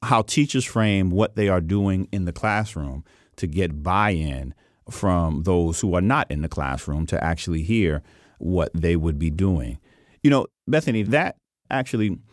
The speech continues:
ties into a question that we received from Liz Kleinrock via Instagram. And she asked, "How do you recommend engaging families as part of this learning process when they might be against teaching about enslavement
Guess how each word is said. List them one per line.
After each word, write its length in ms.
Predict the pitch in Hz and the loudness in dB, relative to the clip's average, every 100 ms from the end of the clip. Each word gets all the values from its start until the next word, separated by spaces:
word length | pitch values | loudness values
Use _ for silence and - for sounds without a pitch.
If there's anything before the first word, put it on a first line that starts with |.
| _ | _
ties 360 | - 139 120 104 | -2 2 2 2
into 360 | 113 101 95 95 | 2 2 2 2
a 40 | |
question 360 | - 110 - 90 | 4 2 2 0
that 120 | 90 | 2
we 120 | 92 | 2
received 480 | 87 - 98 92 - _ _ | 0 0 0 0 -2 _ _
from 160 | 87 87 | -4 0
Liz 240 | 95 90 | 2 0
Kleinrock 540 | - 95 87 87 82 76 _ _ _ | 0 0 2 2 0 -2 _ _ _
via 420 | 82 90 82 69 - _ - | -2 2 2 0 -6 _ 0
Instagram. 640 | 107 - 85 76 64 64 - _ _ _ _ _ | 0 2 0 0 -2 -6 -12 _ _ _ _ _
And 120 | 110 | -2
she 200 | 107 165 | -2 0
asked, 260 | 139 120 120 | 2 0 0
"How 140 | 147 | -2
do 80 | 151 | -2
you 120 | 135 | 0
recommend 640 | 110 113 104 98 101 98 - | 2 2 2 0 0 0 -2
engaging 580 | 90 82 98 104 95 85 | -4 -2 0 0 -2 -4
families 840 | 80 - 160 123 76 65 60 - - _ _ - | -6 -2 0 0 -2 -4 -8 -12 -16 _ _ -4
as 180 | 92 | -4
part 260 | - 107 104 | -2 0 2
of 80 | 90 | 2
this 160 | 90 | -2
learning 320 | 87 90 85 78 | -2 -2 -2 -4
process 720 | - 113 107 - 76 69 - | -2 -2 -2 -4 -4 -6 -10
when 180 | - 85 | -8 -4
they 160 | 85 107 | 0 2
might 260 | 101 92 | 2 0
be 140 | 69 82 | -2 -4
against 400 | 78 92 90 - | -2 -4 -4 -4
teaching 400 | 117 98 95 87 | -4 -4 -2 -4
about 260 | 78 80 | -2 -4
enslavement 720 | 78 78 - 87 85 82 71 | -6 -8 -4 -2 -2 -4 -10